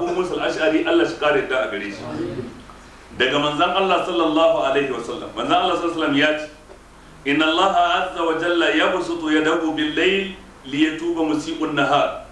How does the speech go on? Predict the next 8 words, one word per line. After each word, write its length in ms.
wa 160
yabsutu 560
yadahu 500
bin 180
nahar 680
liyatuba 640
musii'ul 480
layl 400